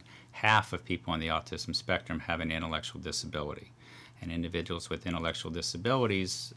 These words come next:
uh, who also have A D H D are much more impaired. Um, so they're,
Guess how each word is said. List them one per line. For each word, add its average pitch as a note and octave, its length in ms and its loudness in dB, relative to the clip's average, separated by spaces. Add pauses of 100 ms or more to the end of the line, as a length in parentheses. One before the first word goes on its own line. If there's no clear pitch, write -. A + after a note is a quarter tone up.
(120)
uh, E2+ 280 2 (180)
who G2 140 0
also F#2 320 4
have E2+ 200 2
A E2+ 120 0
D E2 160 0
H - 260 -2
D F2 60 -2
are E2+ 40 2
much F2+ 300 2
more E2 140 2
impaired. - 480 -2 (420)
Um, E2 180 -6
so - 160 -6
they're, E2 220 0